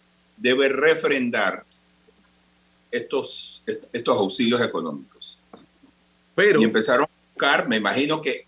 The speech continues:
Speaker 1: les dieron algunos otros nombres y empezaron a darse cuenta de que ya no aparecían en, eh, eh, en los datos públicos de la Contraloría. Entonces,
Speaker 2: Pero en la,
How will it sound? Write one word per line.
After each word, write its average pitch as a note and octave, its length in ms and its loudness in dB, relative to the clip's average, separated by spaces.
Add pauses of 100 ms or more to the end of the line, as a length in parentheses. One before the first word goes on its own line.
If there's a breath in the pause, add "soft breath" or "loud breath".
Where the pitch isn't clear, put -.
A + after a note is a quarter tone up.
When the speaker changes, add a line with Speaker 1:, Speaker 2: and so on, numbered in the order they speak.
Speaker 1:
les G2+ 240 -2
dieron C#3+ 320 0
algunos C3 440 -2
otros C3+ 280 -6
nombres D3 480 -4
y C3+ 180 0
empezaron C3 480 0
a D#3+ 60 2
darse D3+ 340 0
cuenta - 360 -8 (600)
de C3 160 0
que D#3 320 -4 (360)
ya C3+ 240 0
no D3+ 180 0
aparecían B2 920 -2 (800)
en, B2 380 -6 (500)
eh, F#2+ 380 -6
eh, F2+ 440 -4
en G#2 100 -4
los G#2 140 -4
datos A#2+ 320 -2
públicos B2+ 420 0
de G#2 100 0
la E2+ 140 -4
Contraloría. E2 600 -8 (1500)
Entonces, F#3+ 440 4
Speaker 2:
Pero E3 140 -12 (480)
en A#2+ 160 -2
la, A#2 180 -4